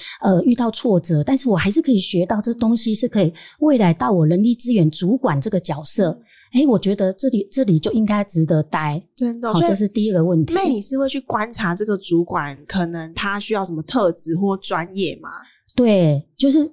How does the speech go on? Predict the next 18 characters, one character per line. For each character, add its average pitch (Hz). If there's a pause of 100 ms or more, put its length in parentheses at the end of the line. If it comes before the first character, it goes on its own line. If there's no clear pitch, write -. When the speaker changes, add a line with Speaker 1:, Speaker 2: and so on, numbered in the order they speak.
(120)
Speaker 1:
如 254
果 320
担 302
任 294
一 277
个 262
主 220
管， 185
应 247
该 247
他 240
要 233
有 170
一 170
些 214
规 202
划 208
啊， 160